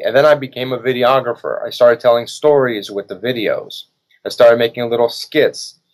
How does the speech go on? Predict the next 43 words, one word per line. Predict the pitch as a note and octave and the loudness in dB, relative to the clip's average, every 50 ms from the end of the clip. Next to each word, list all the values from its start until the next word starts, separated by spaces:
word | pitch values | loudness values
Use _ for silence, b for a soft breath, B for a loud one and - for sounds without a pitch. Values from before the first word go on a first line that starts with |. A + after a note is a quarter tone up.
| _ _ _ _ | _ _ _ _
and | - G#2+ A2 A2 | -6 -4 -2 -2
I | A2 A2 A2 | -2 -2 -2
loved | A2 A#2 A#2 B2 B2+ C3 C3 A2+ F#2+ | -2 2 6 6 6 6 6 2 0
that. | F#2 D#2 C2 A1 - _ _ _ _ _ b b b b b b b | -2 -2 -2 -2 -6 _ _ _ _ _ b b b b b b b
Then | A#2+ D3 G3 G3+ F#3+ F3 D#3 - - | 2 4 6 6 4 4 0 -2 -2
I | - C3 B2+ A#2+ B2 _ _ _ _ _ _ - | -2 -2 -2 -2 -6 _ _ _ _ _ _ -2
basically | C#3 C#3 C3+ - - - B2+ B2+ | 0 0 0 -2 -6 -12 -12 -12
brought | A#2+ - B2+ B2+ - - A#2 | -4 2 4 4 4 4 2
my | A#2+ | -4
skills | - - - - C3+ B2 B2 - | -6 -6 -4 -4 -4 -4 -4 -6
to | - B2+ | -8 -6
the | A2 A2+ A2+ A#2 A#2+ | -4 -2 2 4 4
level | B2 B2 A#2+ A#2+ A2+ - | 4 4 2 0 -2 0
of | G2+ A2 A2 A2 G#2+ _ _ | 2 2 0 0 -4 _ _
professional | - A2+ G#2+ - C3+ C#3+ D#3 D3+ - C#3+ C3 A#2+ A#2+ A#2 | -10 -8 -4 0 2 2 2 2 -2 -4 -2 0 0 0
where | A#2 A#2 A2+ | 2 0 2
I | A2+ A2+ | 2 0
was | A2+ A#2 - - | 0 -2 -6 -8
able | - B2 B2+ A#2 A#2 A2+ - - | -8 -6 -4 -4 -4 -4 -4 -6
to | - A2+ | -14 -14
take | A2+ - C3+ D3 D#3 D3+ - | -8 -2 -2 -2 -2 -2 -6
people, | - D3 C3 - A2 A2 A2+ A2 - _ _ _ _ _ _ _ | -8 -6 -4 -2 0 0 0 0 -4 _ _ _ _ _ _ _
see | - - D3 D3+ | -8 -4 -2 0
the | C3+ C3 | 0 0
beauty | A2+ A#2+ C#3+ E3+ F3 - D3 C3+ | 0 0 2 2 2 4 2 0
in | A#2 A2 | 0 2
them, | A2 G#2+ G#2+ A2 A2 G#2+ b b b b b b | 2 2 2 0 -2 -6 b b b b b b
and | A2 A2 A#2 | -2 2 2
then | B2 A#2+ A#2+ A2+ | 2 0 0 -2
change | - - - D3 E3+ F3 E3+ C#3 B2+ | -4 -2 0 0 0 0 -2 -2 0
them | B2 A#2+ A2+ A#2 | 2 2 2 2
into | B2 A#2+ A#2+ A#2+ - B2 A#2+ A2+ | 0 -4 -6 -6 -4 -2 -2 0
a | |
model | A#2 A2+ A#2 A#2 A#2 A#2 A#2 A#2 A#2 A2+ - A2 | 2 4 4 6 6 6 6 6 4 4 4 2
or | A#2+ A#2 A2+ | 2 2 2
an | G#2 | 2
actor | G2+ A2 A2+ A2+ - - A#2 A2 G2+ G#2 | 2 0 0 -2 -2 0 2 2 2 2
or | A#2 | 2
make | A2+ A2+ A2+ - | 0 -2 -2 -2
them | - A2 G#2+ G2+ G2 | -4 -6 -6 -4 0
better | - - A#2+ A#2+ A2 G#2+ G2 - - | 4 4 6 6 4 2 2 -2 -2
as | G#2+ A2+ A2+ A#2 A2+ - - - | 0 2 2 0 0 -4 -10 -8
a | G#2 G#2 G#2 G2+ G2 | -6 -4 -4 -6 -6